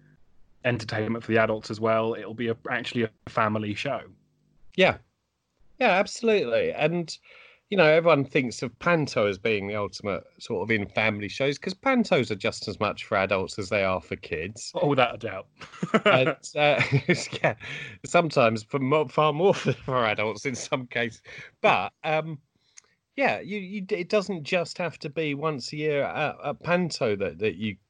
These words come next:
Speaker 2: can, you do that. It, you can do that throughout the year if you pick the right shows to come and see. The children that co-, are brought to theatres today are the people that will come to theatres when they're adults.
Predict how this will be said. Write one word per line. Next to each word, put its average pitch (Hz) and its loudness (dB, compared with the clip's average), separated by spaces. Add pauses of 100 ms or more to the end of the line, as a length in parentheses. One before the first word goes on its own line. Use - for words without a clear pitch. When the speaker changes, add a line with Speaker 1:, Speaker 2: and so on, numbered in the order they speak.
(140)
Speaker 2:
can, 110 -2
you 110 0
do 104 -4
that. 85 -4
It, 110 -4
you 139 -6
can 170 -4
do 160 0
that 139 0
throughout 143 2
the 135 0
year 143 6
if 120 -2
you - -16
pick - -4
the 123 -4
right 123 4 (360)
shows 131 2
to - -14
come 135 -2
and 139 0
see. - -2 (280)
The 120 -10 (100)
children 190 4
that 135 -2
co-, 165 -2
are 117 2
brought 139 0
to 139 0
theatres 123 0
today 95 -4 (520)
are 92 0
the 98 2 (120)
people 123 2
that 110 2
will 107 -6
come 113 0
to 104 -4
theatres 98 -2
when 95 -4
they're 90 -2
adults. 73 -8